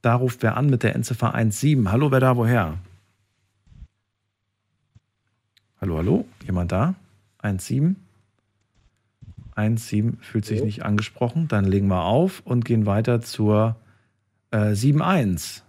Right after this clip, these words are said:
Speaker 1: Einfach mal andersrum. Hallo, wer da?
Speaker 2: Hallo?
Speaker 1: Ja, hi. Mit wem spreche ich?
Speaker 2: Hi. Mit dem Numi.
Speaker 1: Numi?
Speaker 2: Ja, genau.
Speaker 1: Grüß dich. Woher? Aus welcher Ecke?
Speaker 2: Hi, aus Köln.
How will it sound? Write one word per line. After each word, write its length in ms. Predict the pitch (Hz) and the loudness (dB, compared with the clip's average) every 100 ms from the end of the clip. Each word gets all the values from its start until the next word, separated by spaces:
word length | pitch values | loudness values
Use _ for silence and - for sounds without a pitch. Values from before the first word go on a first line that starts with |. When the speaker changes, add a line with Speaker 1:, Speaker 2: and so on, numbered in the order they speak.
| _ | _
Speaker 1:
Einfach 200 | 113 120 | -4 0
mal 160 | 120 | 0
andersrum. 640 | - 139 104 - 80 78 87 | 2 2 0 -2 -4 -4 2
Hallo, 220 | 175 143 | 4 4
wer 120 | 123 | 4
da? 300 | 139 127 - - _ _ _ _ _ _ _ _ _ _ _ _ | 2 0 -2 -12 _ _ _ _ _ _ _ _ _ _ _ _
Speaker 2:
Hallo? 300 | - 156 - - - - - | 6 8 8 0 -20 -16 -4
Speaker 1:
Ja, 160 | 110 | 0
hi. 380 | 107 202 127 78 - _ | 2 4 2 -2 -12 _
Mit 120 | 123 | -6
wem 100 | 131 | -6
spreche 320 | 120 165 139 | -6 -6 -6
ich? 220 | 92 - - _ _ | -6 -10 -20 _ _
Speaker 2:
Hi. 160 | - 139 - _ _ _ _ _ _ _ _ | 6 6 4 _ _ _ _ _ _ _ _
Mit 180 | 110 120 | 2 4
dem 120 | 131 | 10
Numi. 300 | 143 175 113 - _ _ _ _ _ | 10 12 8 6 _ _ _ _ _
Speaker 1:
Numi? 500 | 131 196 196 196 247 - _ _ _ - _ _ _ _ _ _ _ - | 4 6 8 6 4 -2 _ _ _ -20 _ _ _ _ _ _ _ 6
Speaker 2:
Ja, 200 | 135 180 | 8 10
genau. 360 | 170 165 156 - - | 8 8 6 2 -4
Speaker 1:
Grüß 180 | 233 | -2
dich. 200 | 226 131 | 2 0
Woher? 320 | 143 160 202 135 | 2 2 4 4
Aus 100 | 131 | 0
welcher 220 | 139 156 | -2 -2
Ecke? 300 | 180 104 87 _ _ _ _ _ _ _ _ _ _ _ _ | 0 -2 -2 _ _ _ _ _ _ _ _ _ _ _ _
Speaker 2:
Hi, 200 | 101 127 | 8 10
aus 180 | 110 107 | 8 6
Köln. 280 | - 123 110 | 6 6 6